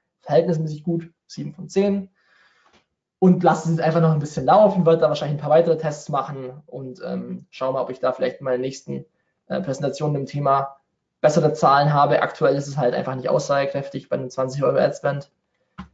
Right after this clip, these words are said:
Aber ist natürlich eine ganz coole Geschichte und, ähm, lässt uns jetzt halt einfach nochmal ein bisschen das ganze Thema stark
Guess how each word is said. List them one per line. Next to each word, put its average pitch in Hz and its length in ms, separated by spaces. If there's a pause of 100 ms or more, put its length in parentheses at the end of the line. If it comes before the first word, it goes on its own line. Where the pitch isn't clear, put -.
(120)
Aber 135 380
ist 156 120
natürlich 135 280
eine 131 80
ganz - 240
coole 139 180
Geschichte 156 640 (120)
und, 135 280
ähm, 135 180
lässt 139 240
uns 139 120
jetzt 131 120
halt 123 140
einfach 127 240
nochmal 123 300
ein 123 80
bisschen 123 480 (400)
das - 180
ganze 131 240
Thema 127 520 (100)
stark - 500